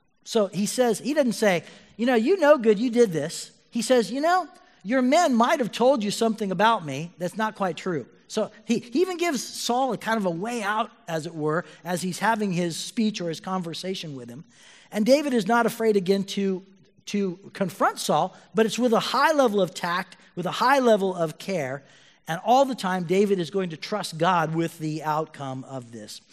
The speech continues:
There comes a time in which we oftentimes, with a hostile person around us,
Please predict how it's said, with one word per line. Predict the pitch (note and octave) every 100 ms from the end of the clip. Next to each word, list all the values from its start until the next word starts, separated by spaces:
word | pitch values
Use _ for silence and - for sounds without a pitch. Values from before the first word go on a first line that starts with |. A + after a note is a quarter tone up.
| - -
There | G3 G#3
comes | A#3 B3+ A3+
a |
time | G3+ G#3 A3+
in | G#3
which | F#3 F#3 G3+
we | G#3
oftentimes, | - F3+ G#3+ G#3+ A#3 - G#3+ G3+ - -
with | - F#3+
a |
hostile | F3 F#3+ - G#3
person | G3+ G#3
around | G3 G#3
us, | G3+